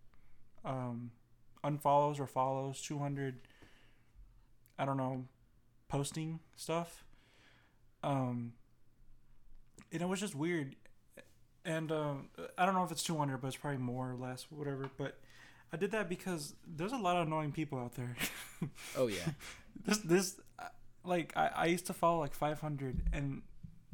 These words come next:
Speaker 1: I would say, like, around three hundred are probably the, uh, female gender, allegedly. I don't know. I never checked. But, uh, <laughs>
Speaker 2: Nice.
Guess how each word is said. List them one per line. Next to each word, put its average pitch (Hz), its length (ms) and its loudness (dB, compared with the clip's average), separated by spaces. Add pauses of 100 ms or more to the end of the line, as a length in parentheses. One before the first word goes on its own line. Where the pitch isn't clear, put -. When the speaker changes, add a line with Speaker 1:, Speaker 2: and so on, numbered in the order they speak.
(220)
Speaker 1:
I 151 60 2
would 151 180 0
say, 156 140 4
like, 143 160 4
around 135 220 2
three 156 180 -2
hundred 170 380 -2
are 143 60 0
probably 143 720 0 (840)
the, 139 280 0
uh, 120 180 0
female 143 720 0
gender, 143 480 -2 (580)
allegedly. 143 560 0
I 139 80 0
don't 135 100 2
know. 131 180 0
I 139 80 -2
never 135 260 -2
checked. 135 420 -4
But, - 320 4 (600)
uh, - 140 6 (540)
<laughs> - 460 -12
Speaker 2:
Nice. 233 100 8